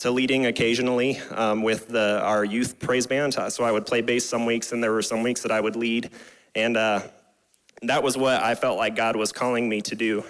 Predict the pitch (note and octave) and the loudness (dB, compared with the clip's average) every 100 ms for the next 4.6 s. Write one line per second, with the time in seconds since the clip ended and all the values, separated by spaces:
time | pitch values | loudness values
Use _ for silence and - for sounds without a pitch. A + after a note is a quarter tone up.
0 | - - A2+ A#2 A2 A2 G#2+ G#2+ A#2 A2 | -10 -6 -4 -2 0 0 0 0 0 0
1 | A#2+ A2+ G#2 G2+ - B2+ A#2+ A#2 A#2 A2 | -2 -2 -2 -6 -4 -2 0 0 0 0
2 | G#2+ A2 A2 G#2+ G#2 G#2 A2 - A#2 G#2+ | 0 0 0 0 0 0 0 -2 -2 -2
3 | A2 A2 A2+ A2 A2+ A2+ A2 G#2+ - A2 | -2 0 0 2 0 0 0 0 0 0
4 | - - G2+ G#2+ G#2 | -2 -2 0 0 0